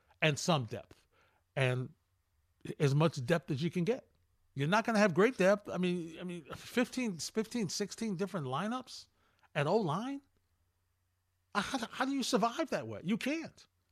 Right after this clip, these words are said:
This, I remember having this conversation with a bunch of O-linemen, be it Damien Woody when he was with the Jets, be it Willie Colon, be it, I don't care who it is, be it D'Brickashaw Ferguson, be it Nick Mangold, you name the offensive lineman, we've all had the same conversations.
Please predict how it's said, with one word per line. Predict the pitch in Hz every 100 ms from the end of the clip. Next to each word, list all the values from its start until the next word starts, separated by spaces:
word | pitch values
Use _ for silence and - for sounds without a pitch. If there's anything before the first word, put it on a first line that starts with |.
| _ _ _ _ _ _ _ _ _ _ _ _ -
This, | 240
I | 262
remember | 240 240 226
having | 202 214 208
this | 185
conversation | 208 202 180 190 185
with | 165 156
a |
bunch | 139 110 175 202
of | 165
O-linemen, | 147 135 123 113 107
be | 107 160 151
it | 123 - _ _ _ _ -
Damien | 165 151 143
Woody | 208 208 190
when | 165
he | 156
was | 143
with | 143 143
the |
Jets, | 131 190 185 175 -
be | 160
it | 120
Willie | 147 127
Colon, | - 180 208 196 180 156
be | 147 143
it, | 135 117 - _ _ _ _ _ 254
I |
don't | 220
care | 190
who | 220
it | 165
is, | 127
be | 160
it | 143
D'Brickashaw | 123 160 139 165 131
Ferguson, | 214 202 180 196 165
be | 147
it | 127
Nick | 147 -
Mangold, | 185 190 180 180 170 185
you | 175 202 233
name | 208 220 196
the | 180
offensive | 185 190 156 160
lineman, | 165 170 180 147
we've | 156 185
all | 175 160
had | 156
the | 139
same | 151 139
conversations. | 139 131 123 117 92 - -